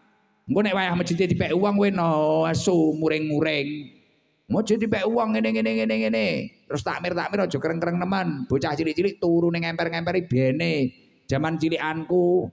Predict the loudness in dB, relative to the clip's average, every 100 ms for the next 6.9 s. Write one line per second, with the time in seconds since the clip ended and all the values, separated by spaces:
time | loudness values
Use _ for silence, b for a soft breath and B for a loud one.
0 | -2 0 2 2 2 4 4 2 2 0
1 | 2 0 4 2 4 0 -2 -2 -2 0
2 | 0 0 b b b -2 0 0 -2 -2
3 | -2 -2 -2 -4 -2 -2 -2 -4 0 2
4 | 4 4 2 0 -2 -4 -2 -2 0 0
5 | 0 2 2 0 -2 0 0 2 0 2
6 | 0 2 0 0 0 -2 0 0 -2